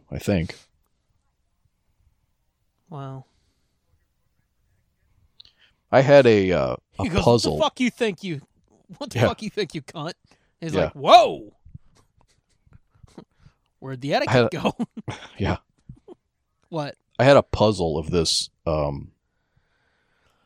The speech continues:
Speaker 1: one of the shots in this scene with all the droids and stuff.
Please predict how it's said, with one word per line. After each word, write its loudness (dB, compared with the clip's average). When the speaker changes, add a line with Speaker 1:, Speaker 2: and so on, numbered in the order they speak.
Speaker 1:
one 2
of -2
the 0
shots 2
in -4
this -4
scene -2
with -8
all 0
the -4
droids -4
and -4
stuff. -2